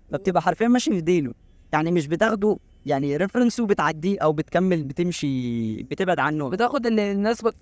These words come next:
Speaker 2: قصتك وبعد كده بتسيب اللي مالكش دعوة بيه.
Speaker 1: بتمشي في الديل، يعني هو ده فاضل له كده عشان
Speaker 2: بالظبط.
Speaker 1: آه، ف-
Speaker 2: ده زائد إن هو يا ريته هيقتصر على شخص واحد،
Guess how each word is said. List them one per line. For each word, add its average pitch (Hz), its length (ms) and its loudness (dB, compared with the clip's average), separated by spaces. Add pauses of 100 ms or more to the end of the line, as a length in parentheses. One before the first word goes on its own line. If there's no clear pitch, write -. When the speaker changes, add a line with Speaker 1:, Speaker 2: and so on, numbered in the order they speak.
Speaker 2:
قصتك 214 460 -2
وبعد 175 300 2
كده 202 200 0
بتسيب 196 400 -2
اللي 190 160 4
مالكش 180 320 2
دعوة 180 180 2
بيه. 175 100 0
Speaker 1:
بتمشي 220 280 0
في 196 60 -2
الديل، 151 360 -2 (260)
يعني 113 240 -6
هو 139 280 2
ده 120 140 -8
فاضل 170 340 0
له 160 100 2
كده 151 220 0
عشان 117 240 -6 (320)
Speaker 2:
بالظبط. 170 400 0 (120)
Speaker 1:
آه، 113 300 -8
ف- - 140 -16
Speaker 2:
ده 190 160 0
زائد 262 260 2
إن 262 120 0
هو 277 80 2
يا 262 120 2
ريته 262 300 -2
هيقتصر 220 380 -2
على 185 160 4
شخص 214 260 -6
واحد، 214 340 -2